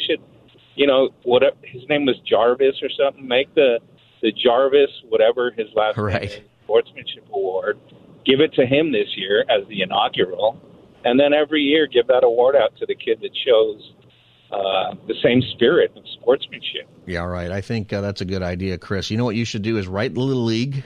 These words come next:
Speaker 2: and, uh, tell them your idea. I think it's a great one. If you go to their, uh, website, little league dot org, you can, uh, start that. Chris, thanks for that observation. His name is, um, uh, Isaiah Jarvis.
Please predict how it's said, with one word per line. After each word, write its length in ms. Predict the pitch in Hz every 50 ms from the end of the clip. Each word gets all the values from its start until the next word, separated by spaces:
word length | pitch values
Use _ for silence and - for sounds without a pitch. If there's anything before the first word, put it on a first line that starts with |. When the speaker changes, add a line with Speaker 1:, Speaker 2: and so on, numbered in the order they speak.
| - - -
Speaker 2:
and, 380 | 95 98 95 98 104 101 98
uh, 180 | 107 104 104 101
tell 200 | - - 117 120
them 120 | 120 117
your 120 | 113 110 104
idea. 400 | 104 101 95 117 117 110 90 87
I 40 | 85
think 160 | 104 98 92
it's 100 | 92 104
a 40 | 90
great 240 | 98 104 107 92
one. 200 | 107 113 110 110
If 120 | 101 - -
you 60 | 87
go 160 | 92 98 98
to 60 | 98
their, 260 | 95 98 98 98 101 98
uh, 100 | 95 92
website, 480 | 101 98 95 95 - 110 101 95 85
little 160 | 98 95 95
league 120 | 95 90 85
dot 180 | 95 90 92
org, 280 | 95 95 98 98 95 90
you 120 | 90 92
can, 260 | - - 90 90 95 92
uh, 120 | 87 80
start 360 | - - - 95 95 90 -
that. 200 | 98 87 85 -
Chris, 260 | - - 101 92 -
thanks 240 | - 101 98 92 -
for 80 | - 95
that 160 | 95 90 90
observation. 720 | 90 92 92 - 101 87 95 98 101 95 - 104 95 85 - _ - - - - - _
His 140 | - 113 107
name 200 | 123 120 110 110
is, 200 | 104 98 90 98
um, 440 | 101 101 98 95 95 92 92 90 85 - - - _ _ _ _ _ _ -
uh, 160 | - 85 - -
Isaiah 460 | 92 95 92 92 110 110 110 98 90
Jarvis. 680 | 85 90 101 98 101 104 92 85 - - - - -